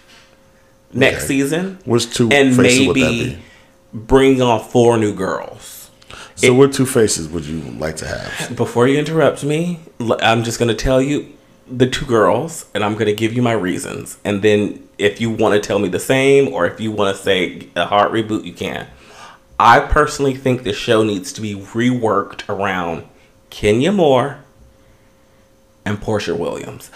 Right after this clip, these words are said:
Speaker 1: Let me explain why. Or Porsha G Body, Gubadi, Gu-, Gu-,
Speaker 2: <laughs>
Speaker 1: Guabadi, or whatever the fuck she is.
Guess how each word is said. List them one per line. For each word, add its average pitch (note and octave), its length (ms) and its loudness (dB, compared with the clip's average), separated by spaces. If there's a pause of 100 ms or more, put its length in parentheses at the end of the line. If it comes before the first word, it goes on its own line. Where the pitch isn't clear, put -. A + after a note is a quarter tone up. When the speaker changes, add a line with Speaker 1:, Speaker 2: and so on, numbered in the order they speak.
(200)
Speaker 1:
Let G#2 320 4
me B2+ 100 4
explain G2 340 -2
why. D2 160 -8 (680)
Or G#2+ 340 4
Porsha G#2+ 1200 2
G B2+ 240 2
Body, A#2+ 480 4
Gubadi, C3 800 2
Gu-, G#2+ 300 -2
Gu-, - 460 0
Speaker 2:
<laughs> - 60 -20
Speaker 1:
Guabadi, A#2 640 6
or E2+ 80 2
whatever F#2 280 4
the - 60 -10
fuck - 200 -4
she E2+ 100 -12
is. - 200 -8